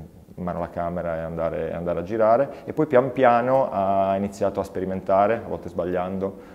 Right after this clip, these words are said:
a volte facendo delle cose, delle cose interessanti e,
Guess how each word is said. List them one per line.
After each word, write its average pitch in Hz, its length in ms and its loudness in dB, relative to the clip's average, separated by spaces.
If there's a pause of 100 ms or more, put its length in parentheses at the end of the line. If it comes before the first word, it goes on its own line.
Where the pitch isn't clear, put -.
a - 80 -10
volte 87 240 -4
facendo 87 380 -8
delle 85 200 -4
cose, 90 380 -2
delle 90 160 -2
cose 98 220 -4
interessanti 113 680 0
e, 101 760 2